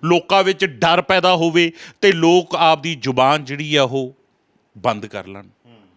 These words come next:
Speaker 1: ਲੋਕਾਂ ਦੇ ਮੂੰਹ ਦੇ ਵਿੱਚੋਂ ਜਿਹੜੀ ਆਵਾਜ਼ ਹੈ ਨਿਕਲਣੀ ਬੰਦ ਹੋ ਜੇ। ਪੰਜਾਬ ਸਰਕਾਰ ਕੀ ਇਹ ਮਾਹੌਲ ਬਣਾਉਣਾ ਚਾਹੁੰਦੀ ਹੈ?
Speaker 2: ਹੂੰ।
Speaker 1: ਸਨ-, ਭਗਵੰਤ ਮਾਨ ਨੂੰ ਇੱਕ ਗੱਲ ਕਲੀਅਰ ਕਰਨੀ ਚਾਹੀਦੀ ਹੈ ਕਿ ਮੇਰੀਆਂ ਖੂਫੀਆ ਏਜੰਸੀਆਂ ਜਿਹੜੀਆਂ ਫੇਲ ਨੇ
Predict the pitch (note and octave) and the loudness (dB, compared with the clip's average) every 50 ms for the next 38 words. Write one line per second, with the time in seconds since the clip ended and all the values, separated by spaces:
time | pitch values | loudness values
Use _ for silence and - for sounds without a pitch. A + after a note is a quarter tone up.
0 | _ _ _ _ _ _ _ _ - A#2 C3 D3 C#3+ - - D#3+ E3 E3 D#3 D#3 | _ _ _ _ _ _ _ _ -6 -4 -2 -2 -2 -4 -2 -2 0 0 0 0
1 | D#3+ D3 C3 C3+ D3+ E3+ F3 E3 E3+ C#3+ B2+ C3+ - - D3 D3 C#3+ C3+ C3 C3+ | -2 -2 -4 -6 -8 -4 -2 0 0 0 -2 -6 -8 -6 -6 -6 -4 -4 -4 -2
2 | C3+ C3 B2+ B2 A#2 A#2 A#2+ B2 C3 C3+ C3+ B2 C3+ C3+ B2 B2 B2 - C#3+ C3 | 2 2 2 2 2 2 2 4 4 2 2 2 0 -2 -2 -4 -6 -4 -4 -4
3 | B2 B2 A2+ G2+ F#2+ G2+ G#2 G2 F#2+ F#2+ F#2+ G2+ F2+ F2 F2+ F2+ _ _ _ _ | -4 -4 -8 -4 -2 -2 -2 -2 -4 -10 -12 -12 -14 -14 -18 -20 _ _ _ _
4 | _ _ _ _ _ _ _ _ B2+ B2 A#2 A#2+ B2 C3+ D3 - - C3+ A#2+ - | _ _ _ _ _ _ _ _ -4 -2 0 2 2 2 0 -2 -4 -6 -4 -2
5 | B2+ C3 D3 F3 F#3 - A3 G#3+ A#3 A#3 A3 A3+ A3 F#3+ F3 F#3 G3+ G#3+ F#3+ F#3 | 0 2 2 0 -2 -6 -6 -4 -2 0 0 2 0 0 0 0 -2 0 0 -2
6 | F3+ - F3+ F3+ F3+ G3 F#3 F3+ E3+ - _ _ _ A#2+ A#2+ A#2 A2 G#2 G2 G2 | -2 -2 -6 -6 -6 -8 -8 -8 -8 -8 _ _ _ _ -20 -20 _ _ _ _
7 | F#2+ _ _ _ _ _ _ _ _ _ _ _ _ - - - D#3+ F3+ F#3+ - | _ _ _ _ _ _ _ _ _ _ _ _ _ -8 -4 -2 -2 -2 -2 -6
8 | _ _ _ _ A3 G3 F3+ G3+ F#3+ E3+ D#3+ - - F#3+ G#3 G#3 G#3+ G#3+ A#3+ A3+ | _ _ _ _ -4 -2 0 2 2 0 0 -2 -2 2 2 2 2 0 -2 -4
9 | - - G3 F#3 G#3+ A3 A3+ - - G#3 G#3 B3+ C#4 - A#3+ G#3+ G3 G3+ G#3 E3+ | -4 -4 -2 0 0 0 0 -4 -4 -2 0 0 0 0 -2 -4 -4 -6 -6 -4
10 | F3 D#3+ D#3+ G3 C4+ C4+ C#4 C4+ A#3 D#3 A2 - _ - - - - - - - | -4 -4 -4 -4 -4 -2 0 0 0 0 -2 -6 _ -20 -20 -20 -20 -20 -20 -20
11 | _ _ - C4 C4+ B3+ A3+ - F3 F3 F3+ F#3+ G3 G#3+ A3 A#3 C4 C4+ C4 - | _ _ -2 0 0 0 -2 -4 -2 0 4 4 4 4 4 2 0 0 0 0
12 | G3 G#3 G#3 G#3 E3 - A3+ A#3+ B3 B3 G#3 G3 G3+ G3+ F3+ - G#3 A3+ A#3 A3+ | 2 4 4 4 4 2 4 4 4 4 4 2 0 0 -2 -4 -2 0 0 0
13 | A#3 A#3+ B3 A#3 - - E3+ G3 A3+ B3+ B3+ B3 A#3+ G#3 | 2 2 0 0 0 2 2 4 4 4 4 2 0 -2